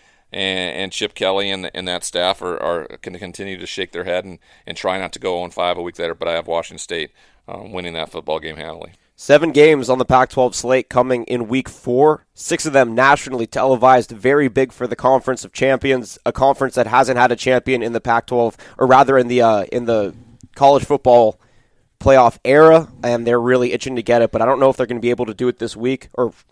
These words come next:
Speaker 2: I don't think they'll be able to do it this week. They're certainly not going to be able to, but this season. Uh, but week four, Ryan, what are you looking to come out at, at the end of this week?
Speaker 1: Well, I, I, I need the teams that are supposed to win, uh, for the conference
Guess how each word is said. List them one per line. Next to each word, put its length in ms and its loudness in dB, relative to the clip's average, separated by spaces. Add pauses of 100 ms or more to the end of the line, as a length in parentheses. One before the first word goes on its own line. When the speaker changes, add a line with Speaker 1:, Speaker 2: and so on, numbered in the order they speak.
(240)
Speaker 2:
I 60 -8
don't 140 -4
think 100 -10
they'll 100 -8
be 120 -8
able 140 -8
to 40 -14
do 60 -12
it 80 -14
this 120 -20
week. 280 -8
They're 80 -20
certainly 280 -6
not 140 -8
going 200 -10
to 60 -20
be 120 -6
able 160 -6
to, 120 -10
but 180 -6
this 120 -12
season. 400 0 (320)
Uh, 220 6
but 140 2
week 200 4
four, 280 6
Ryan, 340 4
what 120 4
are 60 0
you 160 -4
looking 400 -2 (240)
to 100 -6
come 140 -4
out 160 4
at, 180 0
at 140 -2
the 100 -4
end 120 -2
of 40 -10
this 200 -10
week? 260 -16
Speaker 1:
Well, 220 4
I, 100 2
I, 280 -2
I 40 -4
need 240 -6
the 60 -8
teams 300 -12
that 120 -2
are 80 -2
supposed 360 -6
to 60 -8
win, 460 -6
uh, 320 -8
for 220 -12
the 80 -10
conference 600 -8